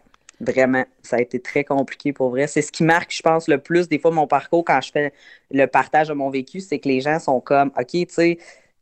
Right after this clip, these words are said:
t'as pas réalisé, c'est pas, je l'ai caché, je vivais dans le déni, là. » Ben, tu sais, le déni était tellement profond que je comprenais même pas rendu là, tu sais.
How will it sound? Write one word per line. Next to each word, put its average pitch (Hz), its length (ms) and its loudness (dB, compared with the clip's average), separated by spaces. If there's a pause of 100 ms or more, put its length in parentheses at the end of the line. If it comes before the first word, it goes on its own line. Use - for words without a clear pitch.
t'as 139 120 4
pas 170 680 4
réalisé, 165 760 -2
c'est - 100 -18
pas, 190 220 4
je 170 100 2
l'ai 147 220 0
caché, 185 580 0
je 156 140 -12
vivais 151 280 0
dans 147 180 4
le 143 80 -4
déni, 156 400 0
là. » 156 180 0
Ben, 135 160 2
tu - 80 -12
sais, 175 60 2
le 165 60 -2
déni 151 280 0
était 156 160 2
tellement 160 340 2
profond 165 440 -2
que 156 120 -8
je - 60 -10
comprenais 139 480 -2
même 139 220 -2
pas 165 240 0
rendu 131 360 -8
là, 143 180 -4
tu - 100 -16
sais. 147 220 0